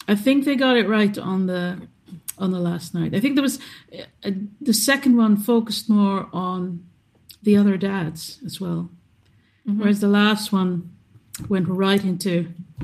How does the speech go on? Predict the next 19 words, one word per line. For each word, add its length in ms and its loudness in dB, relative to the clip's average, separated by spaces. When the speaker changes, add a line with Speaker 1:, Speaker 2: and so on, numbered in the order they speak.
Speaker 1:
uh, 280 -4
the 80 -4
problem 320 0
that 140 -2
was 140 0
Bob. 380 2
<laughs> 100 2
And, 320 6
um, 580 0
uh, 40 -10
they 120 0
also, 500 2
um, 460 0
made 240 0
it 60 -4
a 40 0
little 200 0
less 220 -4
sweet 600 -4